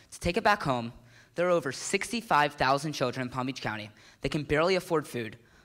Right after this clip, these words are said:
let alone soccer equipment. I believe Alex's Free Kicks has the ability to put a ball at all of their feet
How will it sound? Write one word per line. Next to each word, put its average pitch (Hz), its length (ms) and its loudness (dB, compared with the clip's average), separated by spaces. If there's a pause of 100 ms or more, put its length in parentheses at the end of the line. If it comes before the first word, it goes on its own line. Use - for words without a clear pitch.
(140)
let 143 140 2
alone 147 240 2
soccer 120 240 -4
equipment. 104 320 -12 (1120)
I 180 160 6
believe 147 540 -2
Alex's 180 360 0
Free 190 200 -2
Kicks - 380 -8
has 139 160 -4
the 143 120 -2
ability 135 460 -2 (560)
to - 80 -16
put 160 100 -2
a 131 60 -4
ball 156 260 0
at - 80 -6
all 139 160 0
of 190 80 -4
their 190 160 0
feet 113 420 -6